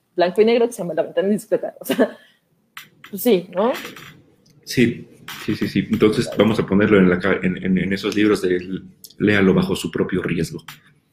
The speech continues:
Speaker 1: Yo le
Speaker 2: Advertido
Speaker 1: pondría,
Speaker 2: está.
Speaker 1: <laughs> ya sé, yo le, yo le pondría así como la notita de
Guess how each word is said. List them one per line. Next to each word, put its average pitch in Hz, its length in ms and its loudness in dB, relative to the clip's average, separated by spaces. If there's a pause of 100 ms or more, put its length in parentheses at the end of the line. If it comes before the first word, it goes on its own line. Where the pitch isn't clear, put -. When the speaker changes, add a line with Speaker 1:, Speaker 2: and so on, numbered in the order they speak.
(140)
Speaker 1:
Yo 208 260 2
le 269 140 6
Speaker 2:
Advertido - 240 4
Speaker 1:
pondría, 233 260 4
Speaker 2:
está. - 400 -4 (100)
Speaker 1:
<laughs> 302 280 6
ya 269 80 4
sé, - 220 0
yo 254 120 4
le, 262 80 0 (320)
yo 294 80 6
le 349 80 2
pondría 240 460 -2
así - 340 -8
como 226 240 0
la 190 160 2
notita 202 460 -2
de 180 240 -2